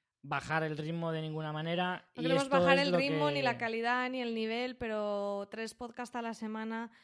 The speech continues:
Speaker 2: y de la duración de los nuestros es muy complicado y la verdad que ver que estáis ahí detrás apoyándonos de esta manera,
Speaker 1: Ujú.
Speaker 2: pues nos hace, nos
Speaker 1: No
Speaker 2: hace tener que estar
Speaker 1: penséis,
Speaker 2: al pie del cañón.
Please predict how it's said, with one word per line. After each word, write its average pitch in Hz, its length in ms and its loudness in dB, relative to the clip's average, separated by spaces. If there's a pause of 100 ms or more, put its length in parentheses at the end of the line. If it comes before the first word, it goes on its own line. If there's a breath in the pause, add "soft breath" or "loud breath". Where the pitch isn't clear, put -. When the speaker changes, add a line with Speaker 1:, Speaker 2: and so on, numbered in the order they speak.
(160 loud breath)
Speaker 2:
y 240 60 -6
de 233 60 -2
la 220 120 0
duración 220 380 -4
de 233 60 -4
los 233 140 -2
nuestros 226 280 -4
es 233 60 -2
muy 226 120 0
complicado 220 600 -4
y 233 40 -2
la 208 120 -2
verdad 202 320 -4
que 220 160 -8
ver 208 240 -6
que 233 80 -8
estáis 233 280 -8
ahí 220 140 -2
detrás 214 380 -4
apoyándonos 214 640 -6
de 220 40 -10
esta 220 220 -8
manera, 208 500 -6
Speaker 1:
Ujú. 123 400 -8
Speaker 2:
pues 208 180 -6
nos 202 200 -6
hace, 214 720 -2
nos 220 120 0
Speaker 1:
No 240 60 2
Speaker 2:
hace 247 160 4
tener 277 260 6
que - 60 6
estar 262 220 6
Speaker 1:
penséis, 269 80 8
Speaker 2:
al 254 60 0
pie 262 100 4
del 254 140 2
cañón. 247 500 0